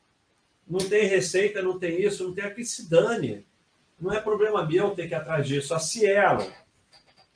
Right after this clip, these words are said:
O pessoal acha que o problema da Cielo é que isso, aquilo. Eu não vejo problema nenhum que teve prejuízo, que não sei o quê. Né, né, né. O problema da Cielo é que ela não entrega mais os dados consolidados.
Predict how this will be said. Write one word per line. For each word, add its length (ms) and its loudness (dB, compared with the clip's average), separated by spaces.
O 60 -20
pessoal 340 -2
acha 120 -2
que 60 -4
o 80 -8
problema 300 -2
da 120 0
Cielo 460 0
é 60 0
que 220 -4
isso, 220 -2
aquilo. 380 -6
Eu 100 -6
não 100 -2
vejo 240 0
problema 360 -2
nenhum 280 0
que 60 -10
teve 280 -4
prejuízo, 760 0
que 260 -6
não 140 -6
sei 200 -4
o 100 -6
quê. 260 -2
Né, 300 -2
né, 240 2
né. 240 -2
O 20 -20
problema 340 -2
da 140 2
Cielo 500 2
é 140 2
que 80 -6
ela 160 0
não 80 -2
entrega 500 -2
mais 220 -2
os 180 -6
dados 540 -2
consolidados. 1200 -6